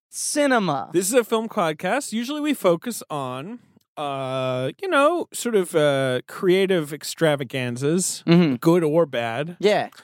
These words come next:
Speaker 2: that, uh, are, are being made with a blank check.
Speaker 1: But here's the thing. We like careers. Do you know what I'm saying? Like, we
Speaker 2: Yeah.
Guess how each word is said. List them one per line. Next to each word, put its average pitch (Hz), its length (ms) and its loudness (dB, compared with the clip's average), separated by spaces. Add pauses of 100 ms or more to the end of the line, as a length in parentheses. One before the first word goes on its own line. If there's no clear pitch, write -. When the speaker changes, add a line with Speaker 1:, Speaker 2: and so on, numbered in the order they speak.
(260)
Speaker 2:
that, 156 380 -2
uh, 170 500 0
are, 190 440 2
are 196 300 2
being 202 280 -4
made 220 180 2
with 220 100 -2
a 202 60 4
blank 226 380 -2
check. - 520 -6
Speaker 1:
But 202 100 -14
here's 254 200 -4
the 208 60 -6
thing. 160 160 -10
We 190 100 -10
like 233 200 -4
careers. 120 760 -2
Do 175 80 -2
you 190 60 4
know 202 60 4
what 202 60 2
I'm 202 60 0
saying? 208 180 2
Like, 190 140 2
we 208 120 2
Speaker 2:
Yeah. - 20 6